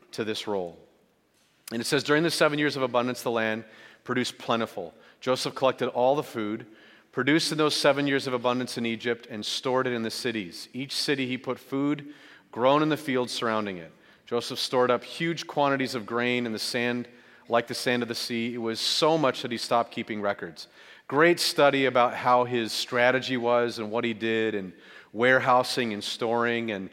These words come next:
it's an interesting read. It'll be, it'll be fascinating for some of you business and strategists. But what we get here is that God keeps giving grace and favor to Joseph for his obedience.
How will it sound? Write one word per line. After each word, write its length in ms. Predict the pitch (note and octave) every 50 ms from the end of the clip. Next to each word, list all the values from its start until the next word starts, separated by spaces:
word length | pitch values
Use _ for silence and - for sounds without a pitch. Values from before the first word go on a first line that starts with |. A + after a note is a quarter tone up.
| - - - - - -
it's 160 | B2 A#2 -
an 80 | C3 C3+
interesting 500 | C#3+ C#3 - C#3 - - C#3 B2+ A2+ G#2+
read. 300 | A2 A2+ A2 G2+ F#2 F#2
It'll 140 | G2 G#2+
be, 280 | G2+ A2 A2 G#2 G#2+ A2+
it'll 140 | - A#2 G#2+
be 120 | G2+ A2 G2+
fascinating 500 | - - A#2+ A#2 A2+ - - A2+ G#2+ -
for 120 | - A2+
some 200 | - - A#2 G#2+
of 100 | G#2 G2
you 120 | G#2 G2+
business 460 | F2+ F#2+ A2 A2 G2+ A2+ A2+ - - -
and 80 | G2+
strategists. 800 | - - - G#2 G2+ G2+ G2 F#2 F2+ F#2+ E2+ - - - - - _ _ - - - - - - - - - - - _ _ _ _
But 120 | C3+ C3+
what 140 | C#3 D3 D#3+
we 120 | D#3 D3+
get 280 | C3+ A2+ C3+ F3 G3 G3
here 540 | D3 - C3+ A#2+ A2+ G#2+ G2+ G#2 B2 C3+ - - - - _ _ _ _ _ _ _ _
is 440 | C#3 C3+ C3+ C3+ C3 B2+ - - - - - - - -
that 360 | A#2+ B2+ C3 C3 - B2+ G2
God 500 | - C#3 C#3 D3+ E3 F3 F3+ F3 E3+ - -
keeps 340 | - E3 D3+ C#3+ - - B2
giving 640 | A#2 G2 - - C#3 C3+ D3 C#3 C3+ C3+ C3+ C3 - - - _ _ _ _ _ _ _ _ - A#2+
grace 560 | F#2+ G#2+ A#2 B2+ C3 D3 E3 E3+ - - -
and 220 | - C#3 A#2+ A#2+ A#2
favor 640 | - - - C3+ C3 B2+ A#2+ G2 G2+ F#2+ F#2+ G2 - - _ -
to 100 | - A#2+
Joseph 720 | G#2 F#2 G#2+ A#2 A2+ A2+ - - G#2+ F#2+ F#2 - - - -
for 180 | - - A2 G2+
his 160 | A2 G2+ F2
obedience. 800 | G2+ F#2 - G2 F#2+ F2+ E2+ D#2+ D#2 D2 - - - - -